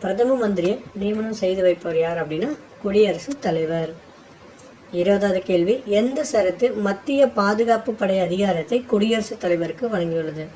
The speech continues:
மத்திய பாதுகாப்பு படை அதிகாரத்தை குடியரசுத் தலைவருக்கு வழங்கக்கூடிய சரத்து ஐம்பத்தி மூணுல இரண்டு.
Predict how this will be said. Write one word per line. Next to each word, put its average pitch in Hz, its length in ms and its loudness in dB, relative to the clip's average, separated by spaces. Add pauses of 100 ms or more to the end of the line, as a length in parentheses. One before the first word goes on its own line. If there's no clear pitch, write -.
(420)
மத்திய 233 440 2
பாதுகாப்பு 220 760 2
படை 190 280 2
அதிகாரத்தை 190 640 0
குடியரசுத் 214 580 0
தலைவருக்கு 175 500 0
வழங்கக்கூடிய 185 720 0
சரத்து 170 420 -2 (920)
ஐம்பத்தி 240 500 4 (160)
மூணுல 226 380 4 (420)
இரண்டு. 175 600 2